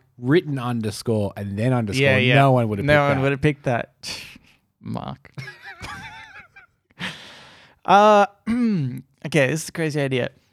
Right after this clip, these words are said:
Speaker 2: A weight loss clinic where they put you into a medically induced coma and then fast you until you reach your target weight.
Speaker 1: <laughs> Um,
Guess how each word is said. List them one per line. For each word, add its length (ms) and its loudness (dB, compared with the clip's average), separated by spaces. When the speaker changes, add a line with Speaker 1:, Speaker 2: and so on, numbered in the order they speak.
Speaker 2:
A 80 6
weight 340 4
loss 240 0
clinic 640 -6
where 140 0
they 160 2
put 260 2
you 220 -2
into 240 -2
a 40 0
medically 640 -2
induced 540 -6
coma 480 -4
and 140 -2
then 140 0
fast 600 -2
you 260 -6
until 280 -6
you 200 0
reach 400 -2
your 120 -2
target 500 -2
weight. 240 2
Speaker 1:
<laughs> 600 0
Um, 600 -4